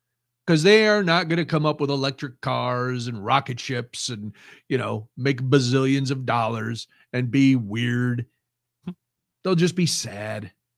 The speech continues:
you know. And I'm not arguing the billionaire class, 'cause quite frankly, I wish I was in the billionaire class.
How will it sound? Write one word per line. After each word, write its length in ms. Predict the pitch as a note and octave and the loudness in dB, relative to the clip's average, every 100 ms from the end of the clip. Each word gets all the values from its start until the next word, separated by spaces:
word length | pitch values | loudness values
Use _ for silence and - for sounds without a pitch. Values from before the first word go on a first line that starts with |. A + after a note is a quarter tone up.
| _ _ _ _ _ - | _ _ _ _ _ -10
you 100 | A#2 | -8
know. 320 | G2+ G#2 A2 _ _ _ | -8 -10 -12 _ _ _
And 300 | G#3 G3+ F3 - - _ _ _ _ _ _ _ _ - | 0 0 0 -8 -20 _ _ _ _ _ _ _ _ -4
I'm 100 | B3 | 4
not 140 | G3+ | 6
arguing 500 | D#3 D#3+ D3+ D#3 D3 | 8 6 6 4 4
the 380 | C3+ C3+ A#2+ - _ B2+ | 4 4 2 -2 _ 4
billionaire 580 | D#3+ D#3+ D3 C#3+ C3+ B2 | 6 8 6 4 0 -4
class, 720 | - - A#2+ C#3 E3+ - - _ _ _ _ _ _ _ _ _ _ _ _ _ _ - | -8 -10 -8 -6 -6 -8 -14 _ _ _ _ _ _ _ _ _ _ _ _ _ _ -2
'cause 140 | G3 | -2
quite 220 | - A3 | 2 0
frankly, 300 | - A3+ G3+ | 0 -4 -4
I 80 | A#3+ | -4
wish 200 | B3+ B3+ | -4 -2
I 80 | C#4 | -2
was 200 | D#4 C#4+ | -2 -2
in 100 | F4+ | -2
the 80 | F3 | -2
billionaire 520 | C3 A#2 G#2 G2 F#2 | -4 -6 -8 -12 -14
class. 500 | - G#2 - - | -14 -14 -14 -20